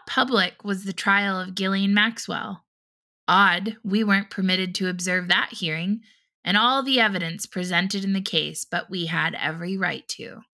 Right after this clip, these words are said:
Do you feel free yet? Amendment seven. In suits at common law,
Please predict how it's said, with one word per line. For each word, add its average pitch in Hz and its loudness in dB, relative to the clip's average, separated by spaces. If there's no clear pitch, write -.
Do 165 -4
you 165 0
feel 156 0
free 156 -6
yet? 170 -6
Amendment 208 2
seven. 165 -2
In 233 4
suits 285 0
at - -2
common 196 2
law, 170 -2